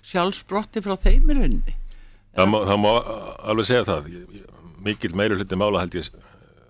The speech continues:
Speaker 2: verði til með þeim hætti.
Speaker 1: Mhm.
Speaker 2: Og ráðherrann bara færðu á borðið hjá sér.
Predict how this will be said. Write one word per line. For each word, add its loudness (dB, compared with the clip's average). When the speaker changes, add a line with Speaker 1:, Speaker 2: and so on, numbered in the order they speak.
Speaker 2:
verði -4
til -2
með -4
þeim -6
hætti. -8
Speaker 1:
Mhm. -10
Speaker 2:
Og 0
ráðherrann 0
bara -2
færðu -2
á -4
borðið -2
hjá -8
sér. -14